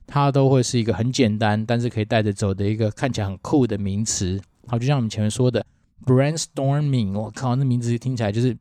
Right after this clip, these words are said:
拼字又长又酷，对不对？然后再来是你讲出什么头脑风暴或脑力激荡，或大家觉得，“我干，你好像做了一件很了不起的事情。”那其实不外乎就是把一些你的思考的东西给扩张，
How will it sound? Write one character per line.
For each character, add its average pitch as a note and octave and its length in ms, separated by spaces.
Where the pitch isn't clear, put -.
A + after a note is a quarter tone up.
拼 C#3+ 220
字 C#3+ 200
又 C3+ 180
长 G2 300
又 A#2+ 120
酷， A#2 320
对 C3 100
不 C3 60
对？ B2+ 80
然 A2+ 140
后 A#2+ 60
再 C3 160
来 A#2 60
是 B2 120
你 B2+ 80
讲 A2+ 160
出 B2 180
什 A2+ 100
么 G#2 180
头 - 240
脑 B2+ 200
风 C3+ 240
暴 C3 400
或 A#2 140
脑 A2 180
力 C#3+ 140
激 C#3 180
荡， B2 300
或 C3 80
大 C3+ 120
家 C3+ 80
觉 A#2+ 160
得 - 80
，“我 - 60
干， A#2+ 260
你 A#2+ 60
好 B2 80
像 C#3+ 180
做 D3+ 160
了 - 20
一 A#2+ 40
件 C3 100
很 B2 100
了 A#2 120
不 A#2 80
起 A2+ 120
的 G2+ 60
事 A#2+ 120
情。” G#2+ 80
那 C#3 120
其 - 160
实 A2+ 40
不 A2+ 140
外 A#2 140
乎 G#2+ 100
就 A2 100
是 A2+ 120
把 G2 180
一 F#2 40
些 A2+ 180
你 G2+ 120
的 G2+ 120
思 A#2 240
考 G#2 320
的 A2 160
东 A2+ 200
西 G#2+ 220
给 F#2 240
扩 A#2 240
张， G#2 300